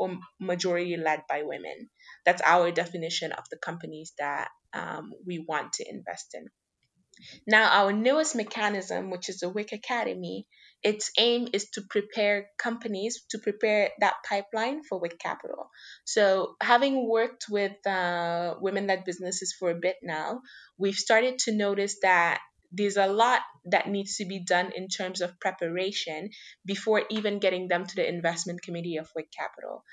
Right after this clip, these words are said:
So what we wanna do with wic Academy is get those businesses early in, get them, get them structured enough through business support early enough so that when they get to wic Capital or when they get to any other fund, they have everything ready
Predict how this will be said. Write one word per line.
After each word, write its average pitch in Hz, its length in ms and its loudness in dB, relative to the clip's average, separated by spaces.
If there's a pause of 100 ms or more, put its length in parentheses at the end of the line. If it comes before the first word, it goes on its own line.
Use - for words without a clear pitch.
(240)
So - 180 2
what 233 160 4
we 247 100 -2
wanna 262 240 2
do 226 340 0
with 214 220 0
wic 202 200 -2
Academy 208 640 -2
is 180 200 -4
get 214 320 2
those 202 180 -2
businesses 190 640 -4
early 220 380 -2
in, 165 300 -6 (360)
get 196 220 0
them, 196 220 2 (100)
get 208 180 6
them 214 140 6
structured 240 540 0
enough 185 440 -2 (100)
through 180 160 -6
business 190 420 -2
support 175 420 -2 (140)
early 202 300 -2
enough 180 360 -2 (340)
so 208 160 4
that 190 220 6
when 233 180 4
they 240 180 4
get 214 260 2
to 214 100 -4
wic 196 180 -8
Capital 190 540 0
or 185 100 2
when 202 200 2
they 220 160 0
get 208 180 0
to - 180 -6
any 220 220 -2
other 190 220 -2
fund, 202 480 -6 (400)
they 185 80 4
have 190 240 2
everything 214 480 2
ready 165 480 0